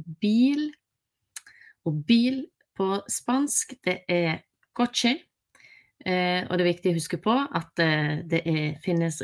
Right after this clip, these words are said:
regionale varianter. I Spania er det vanlig å si, eh, coche. Noen steder i Latinamerika sier man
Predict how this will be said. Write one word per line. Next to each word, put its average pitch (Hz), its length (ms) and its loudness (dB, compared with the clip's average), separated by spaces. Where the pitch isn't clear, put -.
regionale 160 1120 0
varianter. 143 560 -4
I 160 80 -2
Spania 202 460 2
er 190 80 2
det 180 100 2
vanlig 175 460 2
å 170 100 0
si, 160 680 2
eh, 160 160 0
coche. 254 380 2
Noen 170 440 2
steder 165 300 0
i - 20 2
Latinamerika 160 840 0
sier 156 240 -2
man 156 220 -2